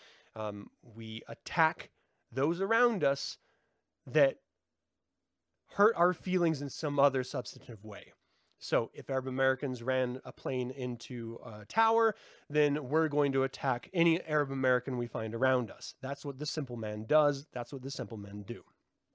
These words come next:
They're doing it for the coronavirus, for the pandemic, uh, to, and, and here's the, I've never understood this.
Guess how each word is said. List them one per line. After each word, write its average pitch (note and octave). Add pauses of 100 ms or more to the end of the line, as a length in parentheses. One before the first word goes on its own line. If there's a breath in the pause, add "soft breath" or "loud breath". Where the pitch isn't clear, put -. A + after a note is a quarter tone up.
(760 soft breath)
They're C3
doing D3
it C#3 (460 soft breath)
for C3
the B2+
coronavirus, C#3
for C3
the C3
pandemic, D3 (560 soft breath)
uh, B2 (140)
to, D#3+ (160)
and, G#3+
and G#3
here's C#4+
the, - (800 loud breath)
I've B3+
never E4+
understood F#3+
this. -